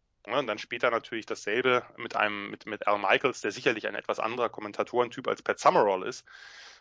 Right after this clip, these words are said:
Und das hat, das sind einfach prägende Duos gewesen,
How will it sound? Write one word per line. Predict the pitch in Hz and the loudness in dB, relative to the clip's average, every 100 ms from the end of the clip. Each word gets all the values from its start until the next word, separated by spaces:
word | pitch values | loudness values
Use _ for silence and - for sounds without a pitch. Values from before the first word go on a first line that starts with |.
| _ | _
Und | - 113 110 | -10 -8 -6
das | 101 - | -8 -2
hat, | - - | -4 -4
das | 110 | -8
sind | 131 | 0
einfach | 143 127 117 | 2 0 -2
prägende | - 139 160 156 123 | -4 0 0 0 -2
Duos | 120 151 175 101 - | -2 -4 -2 -4 -6
gewesen, | - 101 95 - | -6 -4 -4 -8